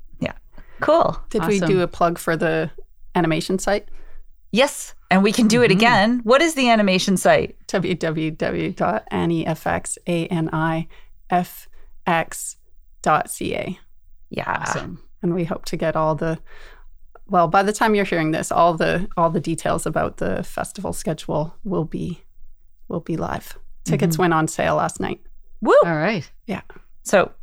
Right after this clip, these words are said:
Speaker 3: We'll see you
Speaker 1: Everybody
Speaker 3: there.
Speaker 1: go individually on your own to your own little screen, seek out these websites, but then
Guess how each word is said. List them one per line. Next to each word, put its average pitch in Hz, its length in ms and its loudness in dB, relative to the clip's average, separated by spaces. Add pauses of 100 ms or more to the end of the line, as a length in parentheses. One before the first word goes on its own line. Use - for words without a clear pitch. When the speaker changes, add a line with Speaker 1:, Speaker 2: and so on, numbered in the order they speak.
(140)
Speaker 3:
We'll 190 140 8
see - 0 -
you 240 60 6
Speaker 1:
Everybody 233 320 6
Speaker 3:
there. 196 340 0
Speaker 1:
go 202 300 8
individually 202 800 4
on 180 200 6
your 185 160 6
own 170 200 6
to 190 120 2
your 165 140 6
own 180 200 6
little 190 180 2
screen, 160 580 2 (240)
seek - 240 0
out 180 100 6
these 196 160 2
websites, 160 360 4
but 247 200 -2
then 277 560 4